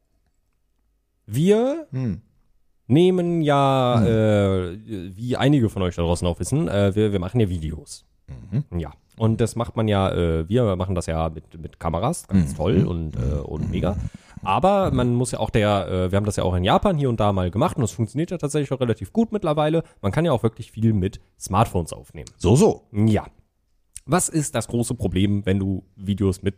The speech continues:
Speaker 1: einem Smartphone aufnimmst?
Speaker 2: Alterung.
Speaker 1: Ja.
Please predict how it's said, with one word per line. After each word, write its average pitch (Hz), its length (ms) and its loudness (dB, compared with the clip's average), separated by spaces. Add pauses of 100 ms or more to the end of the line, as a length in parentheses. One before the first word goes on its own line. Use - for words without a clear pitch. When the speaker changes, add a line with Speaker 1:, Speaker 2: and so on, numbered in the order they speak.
(120)
Speaker 1:
einem 104 160 0
Smartphone 85 460 -6
aufnimmst? - 500 -16 (220)
Speaker 2:
Alterung. 98 460 2 (1700)
Speaker 1:
Ja. 127 440 2